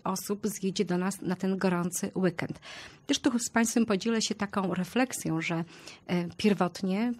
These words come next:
koncert był zaplanowany na godzinę dwudziestą. No i oczywiście nie skończyłby się przed meczem. Nikt nie mógł przewidzieć. Dla nas jest to, myślę, że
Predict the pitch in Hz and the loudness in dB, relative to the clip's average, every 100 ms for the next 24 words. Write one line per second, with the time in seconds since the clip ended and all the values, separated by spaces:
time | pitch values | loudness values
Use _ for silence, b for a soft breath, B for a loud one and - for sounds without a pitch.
0 | - 190 202 208 180 190 190 190 190 190 | -4 -2 0 0 -2 0 -2 0 0 0
1 | 180 190 185 180 175 165 185 170 165 175 | 0 0 0 0 -2 0 -2 -2 -4 -2
2 | 160 202 - 160 B B - 180 185 175 | 0 0 0 -8 B B -4 -2 -2 -6
3 | 180 - 185 185 - 208 214 214 165 160 | -6 -4 -4 -4 2 4 4 4 0 0
4 | 160 180 196 220 - 160 156 - 180 196 | -2 -4 -4 -2 -2 -2 -4 -8 2 4
5 | 190 - 165 B B 202 214 202 196 190 | 4 0 -6 B B 0 2 4 2 2
6 | - 190 170 165 185 - - 185 185 185 | 0 0 0 -2 -2 -4 -2 0 0 0
7 | 185 180 - - 190 185 190 175 180 | -6 -6 -8 0 2 2 2 0 -2